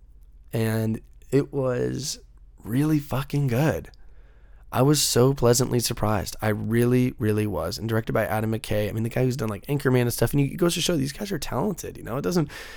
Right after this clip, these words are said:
they're directing some, you know, they're directing fucking Superbad. They're still, you know, it doesn't matter.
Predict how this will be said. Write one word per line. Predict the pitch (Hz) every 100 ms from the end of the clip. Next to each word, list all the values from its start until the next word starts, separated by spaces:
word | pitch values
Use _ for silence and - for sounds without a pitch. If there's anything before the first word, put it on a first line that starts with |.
| -
they're | - 160
directing | 135 127 131 135 131
some, | 127 127 113 -
you | -
know, | 131 117 143
they're | 127 131 -
directing | 139 120 131 123 120
fucking | 131 - 123
Superbad. | - 139 - - - 55
They're | - 98
still, | - 104 101 104
you | 139
know, |
it | 123
doesn't | 185 175 87
matter. | 82 - - 160